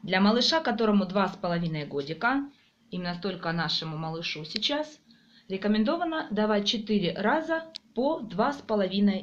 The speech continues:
миллилитра. Для взрослых деток также четыре раза применяем это средство, но уже по пять миллилитров.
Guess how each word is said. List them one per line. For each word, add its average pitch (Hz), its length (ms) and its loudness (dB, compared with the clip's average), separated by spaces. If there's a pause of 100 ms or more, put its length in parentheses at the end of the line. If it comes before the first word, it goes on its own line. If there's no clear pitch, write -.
миллилитра. 175 680 -8 (920)
Для 202 280 4
взрослых 294 520 0
деток 269 540 2 (800)
также 175 380 4
четыре 196 340 -2
раза 302 460 0
применяем 269 500 0
это 240 160 -4
средство, 226 640 -4 (300)
но 269 440 2 (720)
уже 202 300 4
по 277 300 4
пять 185 400 2
миллилитров. 151 680 -6